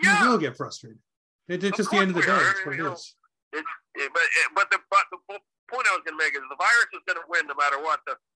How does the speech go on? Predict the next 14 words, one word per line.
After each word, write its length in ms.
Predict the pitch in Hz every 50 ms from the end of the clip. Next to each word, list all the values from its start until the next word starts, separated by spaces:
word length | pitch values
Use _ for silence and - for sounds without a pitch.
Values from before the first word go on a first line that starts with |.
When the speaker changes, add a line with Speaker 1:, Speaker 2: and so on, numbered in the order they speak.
| _ _ _ _ _ _ _ _ _ _ _ - 190
Speaker 2:
players 320 | 185 180 170 151 143 139 - _ -
think 160 | 156 143 135 - -
or 160 | 131 127 127
the 120 | 127 131 120 117 120 123 123 _ _
people 220 | 180 180 - - - -
frustrated. 480 | 170 170 - - - 123 120 120 123
If 80 | - _
the 80 | 139 - -
scientists 400 | 170 180 196 196 - 185 165 - _ -
say 100 | 160 160 156 151
this 80 | 156 - _ -
is 80 | - _ -
deadly 320 | 160 165 160 160 143 139 135 131 123
and, 80 | 120